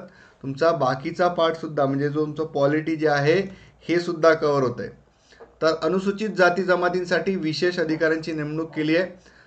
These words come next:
तर आर्टिकल थ्री थर्टी एट एच्या अंतर्गत अनुसूचित जातीचा राष्ट्रीय आयोग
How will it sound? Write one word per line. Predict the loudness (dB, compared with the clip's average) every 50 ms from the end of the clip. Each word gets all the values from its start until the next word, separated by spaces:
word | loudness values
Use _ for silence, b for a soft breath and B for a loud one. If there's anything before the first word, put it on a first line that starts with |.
| b _
तर | -6 -6 -4 0
आर्टिकल | 2 4 4 4 4 0 -2 0 4 4 4 4
थ्री | 2 0 -2 -2 -2 0 0 2
थर्टी | 2 2 2 2 2
एट | 2 2 2 0 -8 -18 _ _ _ _ 4
एच्या | 6 6 6 6 4 4 4 4
अंतर्गत | 2 2 -2 -4 -4 2 2 2 2 2 -2 -6
अनुसूचित | -6 -6 -6 -6 -8 -10 -14 -14 -8 -4
जातीचा | -2 -2 -2 -2 -6 -4 -2 -2
राष्ट्रीय | 0 0 0 0 0 -2 -4 -6 -12 _ -4 -2 0 0
आयोग | 2 2 2 0 0 -2 -4